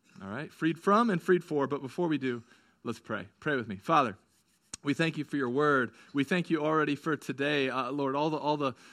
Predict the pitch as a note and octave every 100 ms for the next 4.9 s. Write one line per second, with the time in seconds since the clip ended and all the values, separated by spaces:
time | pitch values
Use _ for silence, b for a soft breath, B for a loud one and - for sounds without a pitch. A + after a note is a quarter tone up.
0 | b B2 C3+ E3 E3 E3+ C#3+ B2+ A#2 D3
1 | C#3 C#3 C3+ C#3 C3+ C3+ C3+ C3 C3 B2
2 | B2 D3 E3+ D#3+ C3+ C#3 C3+ C3+ B2+ D3
3 | C3 D#3 D3+ C#3 - b b C3 A#2+ C3
4 | A2 D3+ E3 - C#3 A#2 A#2 C#3 C3